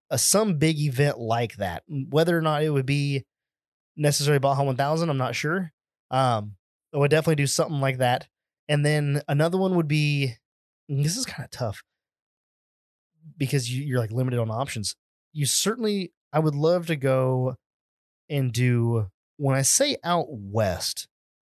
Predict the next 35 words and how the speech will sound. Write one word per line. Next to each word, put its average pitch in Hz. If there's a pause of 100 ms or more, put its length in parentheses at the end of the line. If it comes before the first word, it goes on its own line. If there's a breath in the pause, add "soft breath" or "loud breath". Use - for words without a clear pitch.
(200)
I 143
would 147
wanna 185
hit, 151 (160)
uh, 117 (120)
the 127
big, 131 (640)
what 147
do 143
you 139
call 135
it, 123
like, 117
the 123
big 127 (140)
three 139
or 131
big 120
four 135
out 123
there, 135
which 127
would 127
be 117 (600)
Rubicon, 131 (260)
Fordyce, 117 (640)
and 127
then 110 (140)
would 131
be 120
something 117
like, 104 (120)
um, 87 (340)
Moab 120
and, 95